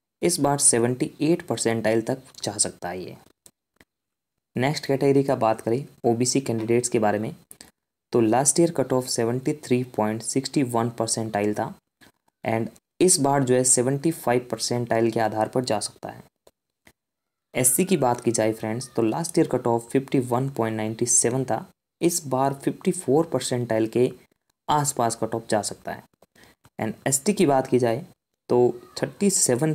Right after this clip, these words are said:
पॉइंट ट्वेंटी थ्री के आसपास कट ऑफ था लास्ट ईयर का, टू थाउजेंड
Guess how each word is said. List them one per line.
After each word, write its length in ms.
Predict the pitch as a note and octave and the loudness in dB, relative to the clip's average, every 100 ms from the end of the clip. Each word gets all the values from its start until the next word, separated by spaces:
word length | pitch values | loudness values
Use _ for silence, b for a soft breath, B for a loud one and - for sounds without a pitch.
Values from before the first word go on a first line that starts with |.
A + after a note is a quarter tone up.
| D3+ | 0
पॉइंट 300 | A#2+ A#2+ B2+ - | -2 -2 -4 -4
ट्वेंटी 320 | C3 C#3+ G3 | -2 0 0
थ्री 220 | F#3+ B2 A#2+ | 2 2 2
के 200 | A#2+ A#2 - | 2 -2 0
आसपास 400 | C3+ C#3 - B2 | -2 0 0 -2
कट 180 | - - | -2 -4
ऑफ 100 | A2 C3 | -2 0
था 60 | |
लास्ट 320 | C3 A#2+ - | 0 0 -2
ईयर 100 | G#2 | -8
का, 200 | - - - _ _ b _ _ _ _ _ | -8 -12 -12 _ _ b _ _ _ _ _
टू 200 | C3+ C#3 C3+ | 2 2 2
थाउजेंड 380 | G#2+ A2 C3 | -2 -2 -2